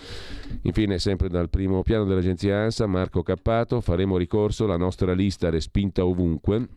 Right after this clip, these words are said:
con le firme digitali raccolte. Il no non ci farà desistere", dice Cappato. E sempre in tema di elezioni, in Sicilia Chinnici, candidata P D, "Non volto le spalle agli elettori.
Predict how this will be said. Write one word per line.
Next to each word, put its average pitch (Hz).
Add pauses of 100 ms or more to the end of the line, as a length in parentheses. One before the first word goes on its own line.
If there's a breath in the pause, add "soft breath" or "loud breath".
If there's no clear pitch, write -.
(100)
con 82
le 78
firme 87
digitali 80
raccolte. 80
Il 98
no 104
non 101
ci 101
farà 101
desistere", 64
dice 53 (100)
Cappato. 65 (640 loud breath)
E -
sempre 95
in 85
tema 92
di 87
elezioni, 87
in 71
Sicilia 85
Chinnici, 95
candidata 82
P 95
D, 95 (100)
"Non 87
volto 87
le 73
spalle 80
agli 76
elettori. 92